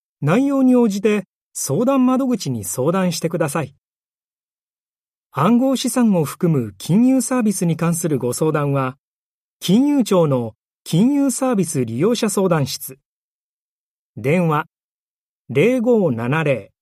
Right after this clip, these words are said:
零一六、八一一。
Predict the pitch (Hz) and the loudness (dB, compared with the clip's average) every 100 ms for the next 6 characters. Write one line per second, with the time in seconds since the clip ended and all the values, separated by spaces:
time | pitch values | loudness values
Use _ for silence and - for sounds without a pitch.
0 | _ _ _ _ 120 160 254 254 247 - | _ _ _ _ -2 0 2 2 0 -2
1 | 143 127 - 135 143 - - 143 139 247 | -4 -4 -4 -6 -6 -10 -6 -6 -4 -2
2 | 240 196 123 104 - 127 | -4 -4 -10 -10 -12 -14